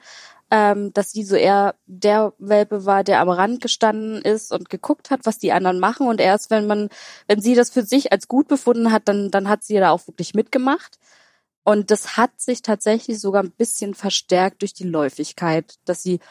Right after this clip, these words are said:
von Läufigkeit zu Läufigkeit immer wieder ein wenig unsicherer wird und das halt auch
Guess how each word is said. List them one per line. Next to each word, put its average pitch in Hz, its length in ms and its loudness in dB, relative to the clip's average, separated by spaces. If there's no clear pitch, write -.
von 190 140 2
Läufigkeit 190 580 2
zu - 60 -6
Läufigkeit 180 640 0
immer 214 320 2
wieder 190 160 2
ein 165 180 0
wenig 165 300 -4
unsicherer 190 680 0
wird 190 280 2
und 165 180 -6
das 170 160 -2
halt 165 200 0
auch 156 160 -2